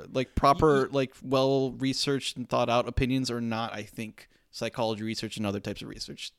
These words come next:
Speaker 1: need to have a
Speaker 2: Like,
Speaker 1: place there.
Speaker 2: l-, l-, logic and rhetoric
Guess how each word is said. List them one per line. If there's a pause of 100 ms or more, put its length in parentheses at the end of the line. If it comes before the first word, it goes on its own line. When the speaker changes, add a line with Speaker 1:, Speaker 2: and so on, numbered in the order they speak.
Speaker 1:
need
to
have
a
Speaker 2:
Like,
Speaker 1:
place
there. (140)
Speaker 2:
l-,
l-, (280)
logic
and
rhetoric